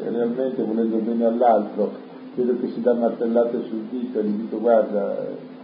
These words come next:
metti datele sul dito, dalle sul chiodo", ecco, stai meglio tu, ecco, certo può essere una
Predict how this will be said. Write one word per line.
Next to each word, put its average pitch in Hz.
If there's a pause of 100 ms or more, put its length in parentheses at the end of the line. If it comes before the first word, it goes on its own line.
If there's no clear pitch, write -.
metti 113
datele 113
sul 110
dito, 110
dalle 107
sul 120
chiodo", 113
ecco, 98 (1300)
stai 113
meglio 113
tu, 120
ecco, -
certo -
può -
essere 107
una 104